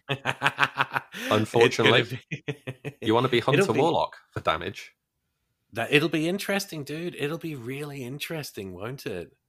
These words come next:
Speaker 2: So is everyone
Speaker 1: See
Speaker 2: gonna be like, "You know, I'm just gonna ditch this full tier three maxed out class. You know, I've been playing for near two years and level some hunter 'cause I wanna be on the top of meters," or will the attachment to that character matter,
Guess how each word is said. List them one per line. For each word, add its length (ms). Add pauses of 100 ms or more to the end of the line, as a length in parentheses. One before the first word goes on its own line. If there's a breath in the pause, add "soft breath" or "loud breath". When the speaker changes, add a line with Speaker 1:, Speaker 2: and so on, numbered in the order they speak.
(220)
Speaker 2:
So 200
is 120
everyone 220
Speaker 1:
See 40
Speaker 2:
gonna 180
be 100
like, 320
"You 100
know, 160
I'm 80
just 120
gonna 180
ditch 400
this 320 (720)
full 520 (180)
tier 260
three 360
maxed 520
out 400 (300)
class. 680
You 80
know, 60
I've 80
been 120
playing 300
for 160 (160)
near 180
two 260
years 480
and 260 (460)
level 260
some 200
hunter 420
'cause 160
I 40
wanna 140
be 80
on 100
the 60
top 240
of 80
meters," 420
or 180
will 280 (760 soft breath)
the 100
attachment 640
to 80
that 160
character 380
matter, 500